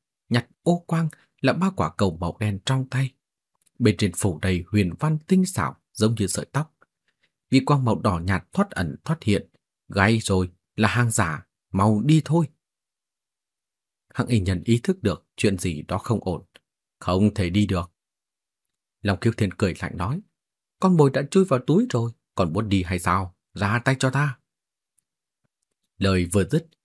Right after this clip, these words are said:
hai tiếng khịt mũi khó chịu vang lên. Lại là hắc y nhân đang đỡ Thôi Hạo, đột nhiên thân hình lắc lư,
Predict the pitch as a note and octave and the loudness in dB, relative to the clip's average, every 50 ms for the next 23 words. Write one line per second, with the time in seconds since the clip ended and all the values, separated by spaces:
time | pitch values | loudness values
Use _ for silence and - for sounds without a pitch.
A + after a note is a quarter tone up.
0 | _ _ _ _ _ _ _ - - - - - A#2+ - - G2 - - G2 G2+ | _ _ _ _ _ _ _ -2 -2 0 2 0 0 0 -2 -4 -2 0 0 0
1 | A2+ C#3 - - - F#3 G#3+ G#3 - A2+ - - B2 B2 B2+ B2+ B2 A#2 B2+ B2+ | 0 0 -4 -4 -4 -4 -2 -2 -2 -2 -2 -2 -4 -4 -2 -2 -2 0 -2 -2
2 | A#2+ - _ _ _ _ _ _ _ _ _ _ _ _ _ _ _ _ _ _ | -2 -4 _ _ _ _ _ _ _ _ _ _ _ _ _ _ _ _ _ _
3 | _ - A2 G2 F2 E2+ D2+ - A#2 A#2+ - - B2+ A2 F2+ F2 G2+ G2 F2+ F2+ | _ -2 0 0 0 0 -2 -2 -2 -2 0 0 0 0 0 0 -2 -2 -2 -4
4 | F2 _ _ - B2 C3 B2 A2+ A#2 A2 - - E3+ D#3+ - G#2+ G#2 - - - | -6 _ _ -4 -2 -2 0 0 -2 -2 -2 -2 -2 -2 -2 -2 -4 -4 -4 -10
5 | _ _ _ _ _ _ _ _ _ - C#3+ C3 C3+ C3 F3 E3+ D#3 - F3 D#3+ | _ _ _ _ _ _ _ _ _ -2 2 4 4 4 4 0 2 2 2 0
6 | - - A#2 G#2+ G#2+ B2+ F3 G3 G#3 - - B2 D3 D3+ C#3+ | 2 2 2 2 2 2 2 0 -2 0 0 2 2 2 0